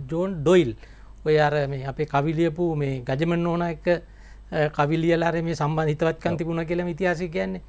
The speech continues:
Speaker 1: ඌ හුඟක් සිංහල අයට ලං වුණා. ලං වෙලා ක්‍රමානුකූලව ඌගේ නියෝජිතයෝ දාලා ශ්‍රී වික්‍රම රාජසිංහ මතට ඇබ්බැහි කරා. ඒ මතට ඇබ්බැහි කරලා තමයි ඔය, අ, පිළිමතලාවගේ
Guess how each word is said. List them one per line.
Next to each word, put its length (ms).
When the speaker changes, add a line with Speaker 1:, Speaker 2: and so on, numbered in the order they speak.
Speaker 1:
ඌ 180
හුඟක් 320
සිංහල 300
අයට 240
ලං 280
වුණා. 260
ලං 180
වෙලා 180
ක්‍රමානුකූලව 1040
ඌගේ 300
නියෝජිතයෝ 800
දාලා 420
ශ්‍රී 220
වික්‍රම 260
රාජසිංහ 520
මතට 460
ඇබ්බැහි 320
කරා. 240
ඒ 160
මතට 440
ඇබ්බැහි 400
කරලා 260
තමයි 440
ඔය, 160
අ, 120
පිළිමතලාවගේ 1300